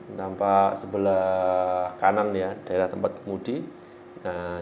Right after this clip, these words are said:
jok-joknya juga masih mulus banget. Atap-atap juga oke,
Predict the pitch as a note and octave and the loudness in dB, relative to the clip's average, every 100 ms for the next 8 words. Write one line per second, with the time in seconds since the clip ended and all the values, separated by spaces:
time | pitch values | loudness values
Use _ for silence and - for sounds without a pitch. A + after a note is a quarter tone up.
0 | F2 G2+ - G2+ - A2 G2 G#2 G2+ F#2+ | -4 -4 -4 -6 -4 -4 -2 -2 -2 -6
1 | G2 G2 F#2+ F#2+ F#2+ - F#2+ F#2 G#2+ B2+ | -6 -4 -2 -2 -4 0 0 2 -2 -4
2 | - - - - - - A2 - G#2 G#2+ | -8 -18 -20 -20 -20 -2 0 4 6 6
3 | A2+ A2 - - G2+ - A2 C3+ | 2 2 4 4 4 2 0 0